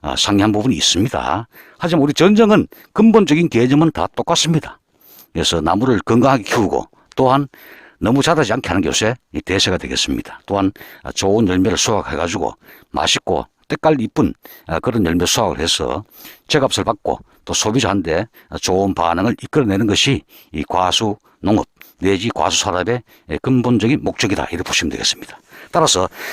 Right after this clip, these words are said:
삼월 말쯤 돼가지고 보통 나무를 심는데, 아, 저의 방법은 그렇습니다.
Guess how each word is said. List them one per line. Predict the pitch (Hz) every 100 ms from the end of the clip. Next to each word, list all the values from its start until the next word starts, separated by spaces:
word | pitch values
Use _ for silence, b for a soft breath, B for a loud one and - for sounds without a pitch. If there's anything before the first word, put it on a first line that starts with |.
| B B
삼월 | - 226 214
말쯤 | 160 170 - 202
돼가지고 | 175 165 127 117 151 151
보통 | - 123 - 139
나무를 | 90 117
심는데, | - 104 104 82 62 - b b
아, | 92 92
저의 | 180 180
방법은 | 147 156 131 139
그렇습니다. | 98 82 - 90 65 67 123